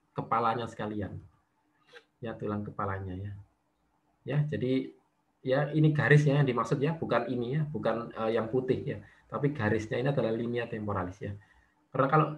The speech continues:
nanti yang ditunjuk yang putih ini beda ya. Ini adalah prosesus coronoideus osis mandibula ya, miliknya, miliknya rahang bawah ya, beda. Oke, tanda panah itu coba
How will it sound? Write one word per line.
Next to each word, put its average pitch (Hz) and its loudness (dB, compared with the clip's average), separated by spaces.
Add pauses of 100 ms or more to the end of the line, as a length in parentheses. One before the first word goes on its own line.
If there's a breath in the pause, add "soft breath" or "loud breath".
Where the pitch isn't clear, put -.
nanti 151 4
yang 143 4
ditunjuk 131 4
yang 131 2
putih 180 4
ini 165 6
beda 117 2
ya. 120 4
Ini 156 2
adalah 117 2
prosesus 147 0
coronoideus 143 4
osis 135 0
mandibula 107 0
ya, 123 -2
miliknya, 113 -4 (560)
miliknya 123 -2
rahang 104 0
bawah 90 -2
ya, 110 -6
beda. 95 -10 (1400)
Oke, 151 4
tanda 104 0
panah 120 0
itu - -6
coba - -2